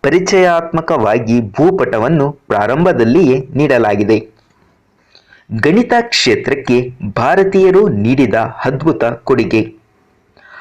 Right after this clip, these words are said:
ಅಶೋಕನ ಶಿಲಾಲೇಖನಗಳಲ್ಲಿ ಅಂಕಿಗಳನ್ನು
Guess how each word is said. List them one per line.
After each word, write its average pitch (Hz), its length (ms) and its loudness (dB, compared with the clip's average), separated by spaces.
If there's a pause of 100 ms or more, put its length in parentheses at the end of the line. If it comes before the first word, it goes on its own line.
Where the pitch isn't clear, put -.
(200)
ಅಶೋಕನ 202 480 0 (380)
ಶಿಲಾಲೇಖನಗಳಲ್ಲಿ 123 1400 2 (280)
ಅಂಕಿಗಳನ್ನು 127 800 0